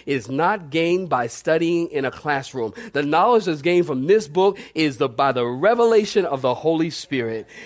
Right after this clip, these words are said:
And if you, I'm gonna wait while you clap your hands right there. I'm gonna wait. It's by the revelation of the Holy Spirit. Peter is an uneducated, unlearned,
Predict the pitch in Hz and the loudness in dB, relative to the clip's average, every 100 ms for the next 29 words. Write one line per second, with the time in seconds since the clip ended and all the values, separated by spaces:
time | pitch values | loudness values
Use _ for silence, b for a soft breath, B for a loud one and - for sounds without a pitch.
0 | B - 165 147 196 - 160 156 135 170 | B 0 0 0 -4 -2 0 0 2 2
1 | 143 131 127 127 143 131 127 139 135 131 | 2 -4 -4 -2 -4 -2 -4 -2 -2 0
2 | 135 120 143 139 117 127 170 135 131 156 | -2 0 0 0 0 -2 -2 -2 2 2
3 | 143 113 - - - - - - - - | 2 -4 -12 -14 -14 -14 -14 -12 -12 -12
4 | - - - - - - - - - 226 | -14 -12 -12 -12 -12 -12 -12 -12 -2 0
5 | 269 214 220 190 175 180 240 262 254 233 | 2 2 2 4 4 4 4 4 4 4
6 | 220 202 170 160 151 - - - - - | 2 0 2 2 -2 -8 -14 -14 -16 0
7 | 226 262 262 233 202 233 262 254 - - | 4 4 2 2 4 4 4 4 -2 2
8 | 220 156 120 220 - 294 339 254 208 190 | 4 4 0 -6 0 4 6 6 4 2
9 | - 269 277 277 285 247 226 247 - 233 | 2 2 2 0 0 0 0 -4 -4 0
10 | 233 220 220 220 240 269 294 277 240 233 | 2 6 4 4 2 2 2 -2 2 4
11 | 220 220 | 6 4